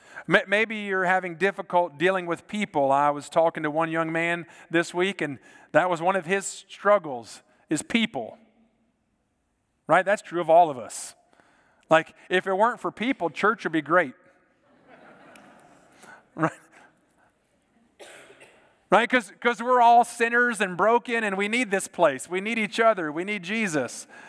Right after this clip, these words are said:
And, and, and so are you struggling with people? Are you struggling with a difficulty at work or maybe in your family environment? Are you,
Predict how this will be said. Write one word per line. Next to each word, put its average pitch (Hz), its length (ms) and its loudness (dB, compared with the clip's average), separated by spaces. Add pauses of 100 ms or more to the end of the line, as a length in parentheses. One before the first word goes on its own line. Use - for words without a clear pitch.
(1040)
And, 196 360 2
and, 208 280 -6
and 196 140 -10
so 226 120 2
are 220 60 0
you 214 140 -4
struggling 226 520 0
with 202 180 -2
people? 233 420 -2
Are 165 100 2
you 180 140 -4
struggling 226 340 -2
with 208 140 -2
a 180 40 2
difficulty 185 680 -2
at 160 120 -2
work 196 440 0
or 175 40 0
maybe 185 220 0
in 185 60 -6
your 165 120 -2
family 180 600 -4
environment? 143 340 0
Are 156 80 0
you, 170 160 -4